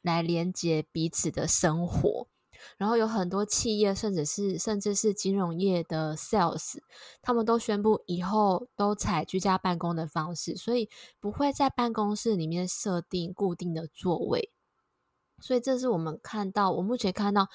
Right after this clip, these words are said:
土星在水瓶座，我们大家改变生-，改变了我们的生活方式。那大家可以想想看，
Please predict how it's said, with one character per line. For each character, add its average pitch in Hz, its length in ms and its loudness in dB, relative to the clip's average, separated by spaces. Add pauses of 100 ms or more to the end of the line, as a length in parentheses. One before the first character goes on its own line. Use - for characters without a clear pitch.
(420)
土 - 160 -6
星 233 220 0
在 269 120 6
水 208 220 0
瓶 156 300 -6
座， 196 240 2
我 185 80 -2
们 160 180 -4
大 202 240 0
家 190 480 0
改 151 160 -2
变 196 220 2
生-， - 200 -4 (300)
改 175 160 -2
变 214 160 4
了 196 100 4
我 156 80 0
们 156 120 -2
的 151 120 -2
生 175 220 -2
活 170 220 -2
方 160 280 -8
式。 - 340 -8 (440)
那 294 100 0
大 294 160 2
家 269 160 2
可 - 160 -4
以 185 80 2
想 185 160 -4
想 165 220 -6
看， 180 300 -4